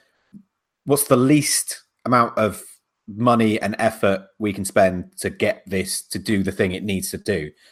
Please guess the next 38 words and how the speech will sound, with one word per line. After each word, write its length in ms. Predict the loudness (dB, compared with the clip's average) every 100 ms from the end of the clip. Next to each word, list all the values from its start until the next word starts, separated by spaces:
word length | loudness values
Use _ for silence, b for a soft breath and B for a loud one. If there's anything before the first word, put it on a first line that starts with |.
| b
And, 140 | 0 4
you 60 |
know, 80 | 4
if 180 | 2 2
that's, 280 | 2 2 -2
uh, 300 | 2 2 0 b b b _
if 100 | -6
it 60 | 0
just 260 | 0 2
needs 180 | 0 0
to 80 | 0
work 260 | 2 2 -2
for 80 |
five 280 | 4 6 6
minutes, 300 | 4 0 -2
let's 180 | -6 -6
get 160 | -6 -6
it 80 | -4
to 80 | -2
work 140 | -2
for 80 | -2
five 280 | -2 -2 -2
minutes. 320 | -8 -10 -8
If 120 | -4
it's, 260 | -4 -4 -12 _ _ _ 0
uh, 160 | 2
well, 120 | 4 2
actually, 280 | 2 -2
this 200 | 0 0
thing 280 | 2 2 0
is, 520 | -2 -4 -4 -6 -10 -12 _ _
you 100 | -4
know, 60 | -2
we're 120 | -2
relying 440 | 0 4 4 4
on 80 | 0
this 200 | -2 -4
for 280 | -4 -4